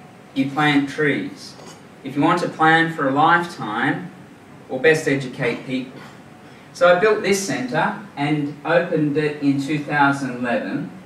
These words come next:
It cost one point four million Australian dollars to build, and it's in a place called, uh, Ban Nam Camp, the worst affected area from the tsunami in all of Thailand.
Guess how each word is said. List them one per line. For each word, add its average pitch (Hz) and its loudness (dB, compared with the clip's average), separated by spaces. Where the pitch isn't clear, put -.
It 139 -4
cost 151 -2
one 180 2
point 160 -2
four 156 0
million 143 2
Australian 139 0
dollars 123 -4
to 101 -14
build, 110 -6
and 131 -2
it's 135 -2
in 147 2
a 139 -2
place 143 0
called, 131 2
uh, 127 -4
Ban 139 2
Nam 127 0
Camp, - 0
the 127 -8
worst 175 6
affected 160 0
area 147 6
from 135 -4
the 123 -2
tsunami 131 0
in - -4
all 123 0
of 110 -6
Thailand. 139 0